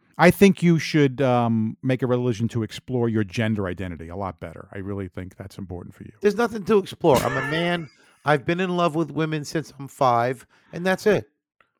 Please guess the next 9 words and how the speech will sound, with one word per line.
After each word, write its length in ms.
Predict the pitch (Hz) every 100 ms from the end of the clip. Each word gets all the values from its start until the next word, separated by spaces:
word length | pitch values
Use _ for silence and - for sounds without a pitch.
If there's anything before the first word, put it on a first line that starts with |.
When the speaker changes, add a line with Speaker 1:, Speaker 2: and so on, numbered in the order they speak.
| -
Speaker 1:
Okay. 420 | 147 - 180 156 - _ -
Speaker 2:
Although 300 | 175 160 170
I 140 | 160
do 200 | 143 165
have 220 | 175 165 123
great 220 | 147 151
legs 260 | 139 139 135
and 100 |
a, 100 | 131